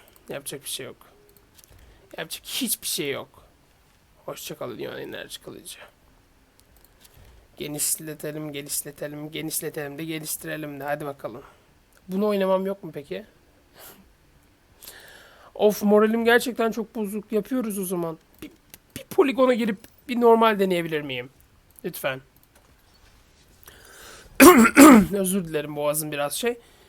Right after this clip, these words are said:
Poligonda geliştirmeler şöyle geliyor hele. Ciu, ciu. Aslında öyle gelmesi de güzel ama açılıp gelmesi daha güzel. Okey. <clears throat> Deneyelim bakalım nasıl bir şeyler olacak, nasıl bir şeyler göreceğiz.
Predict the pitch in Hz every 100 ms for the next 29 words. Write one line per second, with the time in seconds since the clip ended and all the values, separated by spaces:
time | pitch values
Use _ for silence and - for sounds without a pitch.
0 | _ - 214 233 240 233 262 269 - 180
1 | 202 196 - 220 247 269 - 233 214 185
2 | 156 147 139 147 208 - - - _ 160
3 | 175 180 226 _ _ _ _ _ - 175
4 | 190 208 - 269 247 247 240 226 233 226
5 | 196 151 160 - - - 220 208 165 143
6 | 156 - - 180 147 123 - _ _ -
7 | - - _ _ _ - - 240 196 165
8 | 196 - - - - - _ _ - -
9 | _ _ - - - 294 214 170 185 190
10 | 190 170 151 147 151 160 160 156 156 147
11 | 147 147 156 170 190 185 - 196 220 220
12 | 254 262 262 226 185 160 139 139 - -
13 | -